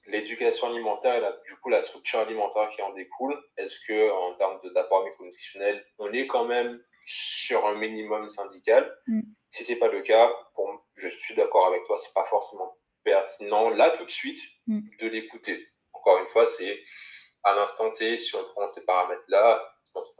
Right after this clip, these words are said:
Speaker 1: pas pertinent. Si, derrière, on, on arrive à lui faire comprendre les choses, à l'éduquer et à lui, à orienter ses choix, en fait,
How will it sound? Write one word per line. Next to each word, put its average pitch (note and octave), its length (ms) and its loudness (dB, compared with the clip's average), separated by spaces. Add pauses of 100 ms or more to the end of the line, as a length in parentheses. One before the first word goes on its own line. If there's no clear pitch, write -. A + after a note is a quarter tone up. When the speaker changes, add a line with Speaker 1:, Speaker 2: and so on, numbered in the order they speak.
Speaker 1:
pas - 60 -
pertinent. - 300 -10
Si, E3+ 480 -4 (140)
derrière, A#2 380 8
on, G#2+ 280 -4 (500)
on G#2+ 100 0
arrive A2 220 6
à A#2 40 4
lui A2 60 -4
faire G2 180 0
comprendre G#2 260 -6
les G2+ 60 -4
choses, A#2 200 -2
à G#2 60 6
l'éduquer G2+ 760 -6
et F#2 80 2
à F2 160 4
lui, - 340 -8
à F2 300 2
orienter G2 320 2
ses - 160 -16
choix, - 400 2 (460)
en - 80 -10
fait, C#3+ 160 4